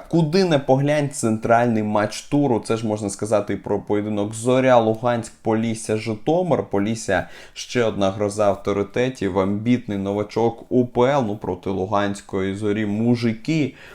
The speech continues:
які відпочивали середину тижня через те, що їхній поєдинок Ліги конференції уефа проти Маккабі Тель-Авів всім зі зрозумілих причин було перенесено на майбутнє, тому що в Ізраїлі, як і в Україні, теж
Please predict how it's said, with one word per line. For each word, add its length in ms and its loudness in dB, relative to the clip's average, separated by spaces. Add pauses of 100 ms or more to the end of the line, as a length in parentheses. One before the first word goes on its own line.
(180)
які 340 0
відпочивали 840 0
середину 580 -2
тижня 480 2
через 320 -4
те, 180 -4
що 160 -8
їхній 400 -4
поєдинок 600 -2
Ліги 240 -2
конференції 960 -4
уефа 440 0
проти 400 -4
Маккабі 640 -2
Тель-Авів 440 -2 (420)
всім 440 -4
зі 120 -6
зрозумілих 640 -2
причин 480 -2
було 240 0
перенесено 920 -2
на 420 -2
майбутнє, 920 -2
тому 240 -6
що 200 -8
в 120 -2
Ізраїлі, 440 -2
як 200 -8
і 20 -6
в 120 -8
Україні, 400 -4
теж 420 -2